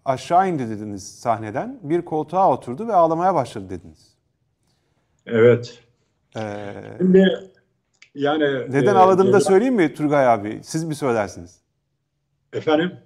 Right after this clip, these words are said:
Speaker 1: Neden ağladığını da söyleyeyim mi, siz mi söylersiniz? Hatırlar mısınız?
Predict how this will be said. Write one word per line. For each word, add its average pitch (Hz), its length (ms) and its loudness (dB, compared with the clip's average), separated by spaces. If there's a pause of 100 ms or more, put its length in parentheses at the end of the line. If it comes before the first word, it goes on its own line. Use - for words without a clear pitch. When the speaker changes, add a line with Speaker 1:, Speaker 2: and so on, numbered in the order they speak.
Speaker 1:
Neden 139 300 0
ağladığını 175 400 2
da 180 100 0
söyleyeyim 175 340 -2
mi, 254 100 -4
siz 208 220 -6
mi 170 100 -4
söylersiniz? 117 580 -4
Hatırlar 143 380 -2
mısınız? 107 440 -14